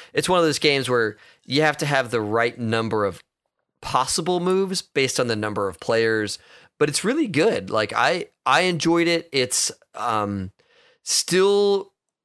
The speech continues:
it's kinda, like, periodic in that they're trying very hard to be scientifically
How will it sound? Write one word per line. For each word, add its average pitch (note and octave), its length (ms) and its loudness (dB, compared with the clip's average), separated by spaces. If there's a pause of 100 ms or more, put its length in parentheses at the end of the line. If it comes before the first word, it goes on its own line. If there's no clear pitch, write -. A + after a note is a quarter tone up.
(500)
it's - 200 -6
kinda, C4 260 0
like, B3 200 0
periodic F#3+ 520 2
in D#3 180 -2
that C#3 260 0 (640)
they're C#3+ 240 2
trying F#3 480 -2
very E3 200 2
hard C#3 280 0
to B2+ 80 -4
be B2 220 -2
scientifically B2 1160 -2